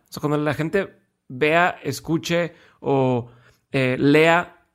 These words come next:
la pieza de contenido que estoy creando,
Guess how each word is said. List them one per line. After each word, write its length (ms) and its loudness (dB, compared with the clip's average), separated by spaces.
la 260 -2
pieza 340 0
de 100 0
contenido 500 -2
que 80 -6
estoy 540 -8
creando, 580 0